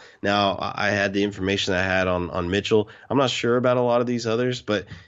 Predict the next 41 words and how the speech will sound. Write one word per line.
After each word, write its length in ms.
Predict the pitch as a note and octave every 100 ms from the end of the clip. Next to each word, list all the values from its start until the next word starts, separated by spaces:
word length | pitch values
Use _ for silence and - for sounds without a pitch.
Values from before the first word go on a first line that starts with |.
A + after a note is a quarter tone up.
| _
you 80 | -
know, 80 | A2+
you 160 | G#2 A2
just 200 | A2+ -
get 140 | A#2+
to 80 | B2
that 220 | A2+ -
point 260 | - B2 G#2
where 120 | F#2+
maybe 240 | F#2+ G2
that's 240 | G2+ G2+ -
the 100 | G2
one 260 | G2+ G2+
big 200 | G2 F#2+
visit 340 | F#2+ F#2+ G#2 F#2+
you 80 |
took 240 | F2+ G#2 G2+
over 120 | F2+
the 80 | E2
summer. 520 | - G#2 G#2+ G#2+ G2
Now 180 | G2+ F#2+
you're 160 | F#2+
not 220 | F2 E2 -
sure. 500 | - A#2+ A2+ G#2+ G#2+ - - F#2
Um, 380 | F#2+ F#2 F2 F2+
you're 100 | F#2
getting 380 | G#2 F#2 F2 -
invites 560 | G#2+ G2+ G2+ G2+ F#2+
to 140 | - F#2
other 240 | G2+ G2
official 360 | F2+ G2 F#2+ E2+
visits, 500 | G2 G#2+ G#2 F#2+ -
and 80 | F2+
it's 160 | E2+
making 240 | F#2 F#2 F2+
you 100 | F2
question, 480 | - F#2+ - F#2+
you 120 | F2+ F2+
know, 260 | E2 E2 -
the, 240 | F2+ E2
the 320 | F2 E2+ E2